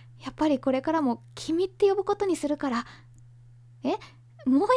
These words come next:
一回呼んでほしいって何？やだ。だって君なんかニヤニヤしてるもん。絶対からかうでしょ。絶対やだ。しない？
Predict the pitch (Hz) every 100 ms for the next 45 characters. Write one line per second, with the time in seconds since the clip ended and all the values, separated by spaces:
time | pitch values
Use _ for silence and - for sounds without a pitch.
0 | 523 - 440 392 415 381 392 392 370 220
1 | 254 427 269 - - - - - - -
2 | - 233 294 262 208 - - - _ -
3 | 208 262 240 214 208 202 233 269 262 202
4 | 226 302 262 208 208 - 202 208 208 -
5 | 226 226 247 247 269 254 247 269 214 202
6 | - 214 214 247 247 247 240 - - -
7 | - - - - - - - 220 233 247
8 | 330 480